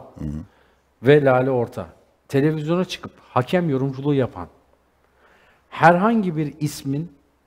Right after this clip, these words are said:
Speaker 2: kesinlikle ve kesinlikle Merkez Hakem Komitesi'nin önünden geçmemesi gerekiyor.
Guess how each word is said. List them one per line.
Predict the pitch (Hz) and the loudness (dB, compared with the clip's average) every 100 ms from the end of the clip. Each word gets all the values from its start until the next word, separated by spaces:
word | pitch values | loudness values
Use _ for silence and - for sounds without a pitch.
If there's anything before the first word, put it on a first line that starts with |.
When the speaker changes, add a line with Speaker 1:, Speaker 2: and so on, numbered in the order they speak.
| _ _ _ _ _ _ | _ _ _ _ _ _
Speaker 2:
kesinlikle | - 165 - 185 190 190 156 | 2 2 2 2 0 2 2
ve | 139 | 2
kesinlikle | 120 110 113 107 - 107 113 - _ _ _ - | -4 -6 -6 -8 -4 -6 -6 -14 _ _ _ 4
Merkez | 147 175 - 170 143 - | 6 6 2 -2 -2 -2
Hakem | 139 - 185 160 | -2 0 -2 -2
Komitesi'nin | - 160 156 143 - 131 123 - | -4 -4 -2 -4 -4 -4 -4 -2
önünden | 151 151 135 143 139 | 0 2 2 0 0
geçmemesi | 127 - 98 87 90 | -2 -4 -10 -12 -16
gerekiyor. | 80 139 - | -18 -20 -20